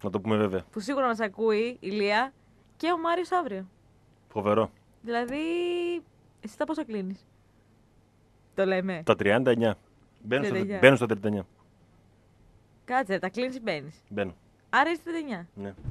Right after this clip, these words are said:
Speaker 2: Ωραία, εντάξει, το βρήκαμε. Ο Μάριος δεν ξέρω, δεν ρωτάω. Πόσα, Μάριε; Πόσα κλείνεις αύριο; Είκοσι εννιά. Είκοσι εννιά εσύ. Οκ, εντάξει. Και εγώ δεκαεννιά, τριάντα μία Οκτωβρίου.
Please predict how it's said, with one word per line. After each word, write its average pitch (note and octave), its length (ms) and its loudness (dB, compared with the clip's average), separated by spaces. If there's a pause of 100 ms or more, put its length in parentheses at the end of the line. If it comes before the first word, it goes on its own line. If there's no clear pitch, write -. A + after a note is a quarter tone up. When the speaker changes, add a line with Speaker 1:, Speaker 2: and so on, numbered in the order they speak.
Speaker 2:
Ωραία, F3+ 200 -6
εντάξει, D#3+ 320 -14
το G3 100 -12
βρήκαμε. F3 340 -12 (640)
Ο G3+ 60 -10
Μάριος G#3+ 280 0
δεν G3+ 80 -8
ξέρω, F3+ 360 -8 (100)
δεν F#3+ 160 -2
ρωτάω. E3+ 340 -2 (640)
Πόσα, D4 260 2
Μάριε; A#3+ 380 2 (1400)
Πόσα E4 280 6
κλείνεις E4+ 340 0
αύριο; D4 460 4 (400)
Είκοσι - 180 -20
εννιά. - 180 -20 (260)
Είκοσι C4 320 0
εννιά D4 220 2 (120)
εσύ. G#3 380 -6
Οκ, A3+ 280 -4
εντάξει. F#3+ 520 -8
Και - 80 -6
εγώ D4 120 2
δεκαεννιά, C4+ 420 -2
τριάντα A3 220 -6
μία A#3 100 -8
Οκτωβρίου. A3 520 -6